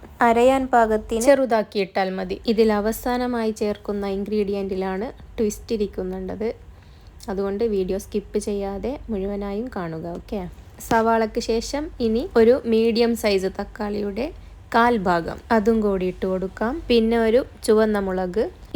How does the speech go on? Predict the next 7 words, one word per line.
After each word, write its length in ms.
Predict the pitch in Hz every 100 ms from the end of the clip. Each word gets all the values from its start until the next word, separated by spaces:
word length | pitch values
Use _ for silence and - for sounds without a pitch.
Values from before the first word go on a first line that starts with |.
| 214
ഇവനാണ് 500 | 220 226 214 214 277 233
ഈ 20 | 214 -
സോസിന് 500 | 202 202 - 196 233 - - - 214
എരിവ് 240 | 196 208 208
തരുന്നത്. 320 | 185 170 170 214 202
ആള് 160 | 202 226 220
കാണുന്ന 340 | 208 202 208